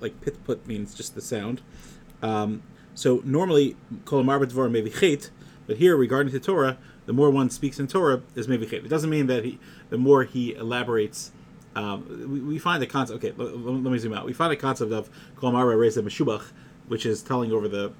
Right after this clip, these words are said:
praises of Hashem. It doesn't mean you can't teach Derek Tzara, which we'll, we'll get a good kick out of the last words of the Yerushalmi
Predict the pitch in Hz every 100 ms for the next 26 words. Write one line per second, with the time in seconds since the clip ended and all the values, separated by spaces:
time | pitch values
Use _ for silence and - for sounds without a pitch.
0 | - - 113 104 113 - - 113 - -
1 | - 160 160 123 - 139 - - - 147
2 | - 113 - - 123 120 - - 147 110
3 | 113 - - 107 110 104 - - - -
4 | 110 127 117 107 127 113 107 101 104 110
5 | - 117 101 104 104 123 113 110 110